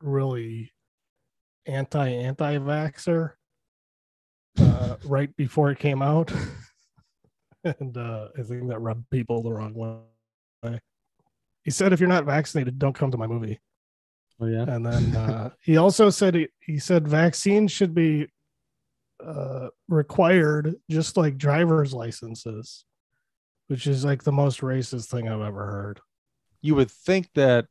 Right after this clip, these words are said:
Speaker 2: saying that would actually help his reviews.
Speaker 1: Well, I, I, I think the audience reviews are
Speaker 2: Oh, the audience, 'cause he, he got very
Speaker 1: No.
Speaker 2: mediocre, like, critic reviews.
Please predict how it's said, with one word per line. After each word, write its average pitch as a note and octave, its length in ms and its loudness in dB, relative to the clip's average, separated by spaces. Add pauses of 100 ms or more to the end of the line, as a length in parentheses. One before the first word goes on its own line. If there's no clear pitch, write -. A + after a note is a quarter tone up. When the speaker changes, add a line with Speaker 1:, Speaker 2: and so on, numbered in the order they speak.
Speaker 2:
saying D3+ 400 0
that A#2+ 180 2
would A#2 140 2
actually A#2 340 0
help C3 240 2
his G#2+ 160 2
reviews. G#2+ 500 -4 (760)
Speaker 1:
Well, D#3+ 200 4
I, D3+ 600 0 (140)
I, E3 60 -4
I - 20 0
think E3 260 0
the C3+ 140 0
audience B2 580 -2
reviews G#2+ 460 -8
are G2+ 340 -12 (400)
Speaker 2:
Oh, G#2 240 0
the G#2+ 80 -2
audience, A2 320 -2
'cause A#2 180 2
he, C#3 160 4
he D3+ 120 4
got D3+ 320 6
very C#3 280 4
Speaker 1:
No. B2 180 2
Speaker 2:
mediocre, A#2+ 420 0
like, G2+ 120 -10
critic A#2 380 -2
reviews. A#2 480 -12